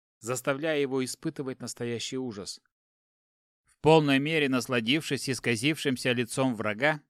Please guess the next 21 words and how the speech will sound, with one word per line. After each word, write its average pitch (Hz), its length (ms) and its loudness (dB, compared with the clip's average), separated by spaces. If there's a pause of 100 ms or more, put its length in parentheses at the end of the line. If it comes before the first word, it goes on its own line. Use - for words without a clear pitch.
(160)
Рю 139 240 6
наконец 190 520 0
вытащил 165 480 0
копье 160 420 0
из 131 140 -4
его 151 240 -4
тела, 117 440 -2 (200)
перестав 131 520 2
подпитывать 151 680 -2
распадающуюся 131 960 0
душу 156 380 -4
силой 147 400 0
пути 120 340 -4
света 151 480 0
и 143 200 -4
пути 135 280 -8
дерева. 104 540 -4 (960)
Мужчина 160 580 0
сразу 160 400 4
же 151 280 0
умер, 139 420 0